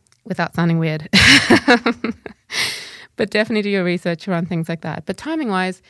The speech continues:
spirit are able to contact us immediately after passing. Immediately. Time is not the same for them as it is for us. Um, and they can do their healing and they can do what, everything that they need to do and still be there with us in the moment,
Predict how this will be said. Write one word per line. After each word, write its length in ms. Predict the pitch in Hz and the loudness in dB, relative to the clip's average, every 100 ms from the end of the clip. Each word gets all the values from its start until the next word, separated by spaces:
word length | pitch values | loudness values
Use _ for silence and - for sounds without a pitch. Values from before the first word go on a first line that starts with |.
| _ - _ _ _ | _ -20 _ _ _
spirit 340 | - - 311 | -8 0 0
are 80 | 403 | 2
able 220 | 247 233 | 0 -2
to 80 | 226 | -6
contact 440 | - 208 202 180 175 | -6 -4 -2 -2 0
us 380 | 170 165 - - _ _ - | -2 -4 -12 -20 _ _ -2
immediately 540 | 208 208 220 254 208 | 0 2 0 -2 -2
after 240 | 180 165 185 | -4 -4 -6
passing. 540 | 185 170 - - 170 _ | -6 -6 -8 -12 -12 _
Immediately. 480 | 196 208 202 165 147 | 0 2 0 -2 -6
Time 320 | - 208 247 | -2 -2 -2
is 100 | 233 | -2
not 280 | 190 190 - | 0 0 -2
the 100 | 202 | -6
same 320 | 190 185 185 | -2 -2 -2
for 140 | 185 | -4
them 320 | 175 160 151 - | -4 -4 -4 -6
as 120 | 165 | -6
it 80 | 170 | -4
is 140 | 165 | -6
for 140 | - | -6
us. 440 | 147 - - - - _ _ _ - | -6 -6 -8 -12 -20 _ _ _ -6
Um, 520 | 180 170 165 165 - | -4 -2 -2 -6 -6
and 120 | - 190 | -4 -2
they 100 | 190 | -2
can 160 | - | -2
do 140 | 202 202 | -2 -2
their 140 | 190 | -2
healing 400 | 185 180 170 170 | -2 -2 -2 -4
and 100 | 165 | -4
they 60 | 160 | -6
can 180 | 185 | -6
do 140 | 185 180 | -6 -4
what, 160 | 170 | -6
everything 260 | 190 190 190 | -6 -8 -8
that 100 | 180 | -8
they 100 | 180 | -6
need 180 | 180 175 | -4 -6
to 100 | 175 | -4
do 160 | 185 | -2
and 140 | 165 165 | -2 -4
still 220 | - 185 | -6 -6
be 180 | 175 175 | -4 -4
there 140 | 175 | -4
with 160 | 165 165 | -4 -6
us 200 | 165 - | -8 -6
in 80 | 165 | -6
the 60 | |
moment, 580 | 170 175 185 147 - - | -4 -4 -4 -6 -8 -12